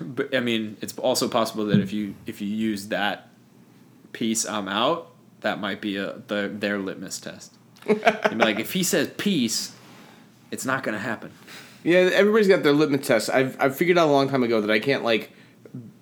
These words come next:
Speaker 2: like, focus on worrying about what their litmus test is.
Speaker 1: Yeah.
Speaker 2: I
Speaker 1: Do
Speaker 2: just
Speaker 1: you
Speaker 2: get
Speaker 1: know what an actual litmus test is?
Speaker 2: It's some piece of paper that you use to test for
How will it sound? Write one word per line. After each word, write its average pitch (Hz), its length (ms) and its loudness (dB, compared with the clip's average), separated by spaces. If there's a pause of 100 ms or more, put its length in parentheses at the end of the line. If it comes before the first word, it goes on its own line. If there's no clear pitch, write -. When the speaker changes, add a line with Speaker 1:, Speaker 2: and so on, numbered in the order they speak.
Speaker 2:
like, 127 380 0
focus 151 500 4
on 127 140 6
worrying 120 200 4
about 110 280 0
what 120 260 0
their 117 140 2
litmus 104 340 -4
test - 260 -8
is. - 280 -14 (280)
Speaker 1:
Yeah. 98 180 -12 (340)
Speaker 2:
I - 20 -4
Speaker 1:
Do - 60 4
Speaker 2:
just - 120 4
Speaker 1:
you 170 60 4
Speaker 2:
get 160 60 4
Speaker 1:
know 185 100 2
what 175 140 2
an 123 80 -4
actual 123 420 -4
litmus 110 420 -6
test - 360 -10 (120)
is? - 360 -16
Speaker 2:
It's 147 420 -2
some 185 180 2
piece 208 200 2
of - 80 -2
paper 147 520 2
that 135 120 2
you 113 120 0
use 123 200 2
to - 60 -18
test 127 280 -2
for 117 380 2